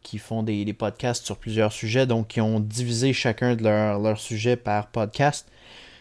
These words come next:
Puis ils ont décidé qu'ils en faisaient un sur Donjon Dragon cinquième édition. Leur équipe ont pas vraiment de background dans ce qu'ils font, donc le, le, le, le, l'animateur de jeu a jamais animé une partie. Euh, il y a un des frères qui a joué un petit peu à Donjon Dragon.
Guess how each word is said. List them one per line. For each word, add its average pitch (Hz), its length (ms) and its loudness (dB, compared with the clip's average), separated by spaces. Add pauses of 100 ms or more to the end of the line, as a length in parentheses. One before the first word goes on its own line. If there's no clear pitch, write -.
(120)
Puis 151 140 -2
ils 165 80 6
ont 165 40 6
décidé 170 380 4
qu'ils 196 140 6
en - 20 4
faisaient 147 320 4
un 147 300 2
sur 131 340 -4
Donjon 123 260 2
Dragon 120 360 2
cinquième 113 360 0
édition. 104 320 -4 (300)
Leur 113 340 4
équipe 120 400 0
ont 117 300 -2
pas 135 200 -2
vraiment 131 340 0
de 123 40 -4
background 120 800 0 (120)
dans 117 240 2
ce - 120 -8
qu'ils - 140 -8
font, 127 320 -4
donc 110 380 -2
le, 107 440 0
le, 104 200 -2
le, 95 280 -2 (540)
le, 90 720 -4
l'animateur 117 720 2
de 117 180 2
jeu 117 280 2
a 101 60 0
jamais 110 280 2
animé 117 380 2
une 117 100 2
partie. 131 960 -2
Euh, 104 220 2
il 113 100 -4
y 117 80 0
a 110 240 2
un 143 320 0
des 123 240 2
frères 120 600 0
qui - 160 -4
a 104 40 0
joué 113 240 -4
un 110 60 0
petit - 160 -8
peu 117 120 -2
à 107 60 0
Donjon 107 280 -2
Dragon. 110 400 -2